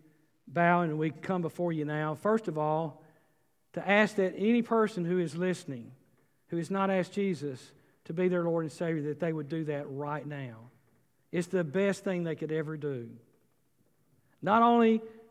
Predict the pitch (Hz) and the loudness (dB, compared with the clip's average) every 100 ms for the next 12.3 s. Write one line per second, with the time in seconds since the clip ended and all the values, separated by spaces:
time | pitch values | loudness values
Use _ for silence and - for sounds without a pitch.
0 | - 185 185 175 208 196 170 208 208 185 | -2 2 4 2 0 -2 0 0 0 -2
1 | 175 151 190 190 170 180 185 170 170 170 | -4 -2 0 0 0 -2 -2 -4 -4 -2
2 | 175 151 170 156 143 180 143 143 - 143 | -4 -2 -4 -4 -4 -4 -4 -8 -8 -6
3 | 151 143 139 - 147 147 147 143 143 143 | -6 -6 -10 -6 -6 -6 -6 -8 -8 -8
4 | 139 _ _ _ 165 151 143 139 - 139 | -10 _ _ _ -2 -2 -2 -4 -4 -8
5 | 117 113 _ _ _ _ _ _ _ _ | -8 -12 _ _ _ _ _ _ _ _
6 | _ _ _ 170 214 247 233 214 254 214 | _ _ _ 4 6 6 6 6 6 6
7 | 175 160 120 - - _ _ _ _ _ | 4 2 0 -8 -20 _ _ _ _ _
8 | _ - _ 180 170 190 - 226 214 143 | _ -20 _ 0 0 -4 0 2 4 2
9 | - - - _ _ _ _ _ _ 175 | -6 -20 -20 _ _ _ _ _ _ 0
10 | 196 180 180 202 220 220 208 202 196 208 | 2 2 2 2 2 0 0 -2 -2 -2
11 | 190 175 170 196 208 - 208 190 170 175 | 2 0 0 -2 -2 -4 -6 -4 -4 -4
12 | 175 139 113 | -6 -8 -10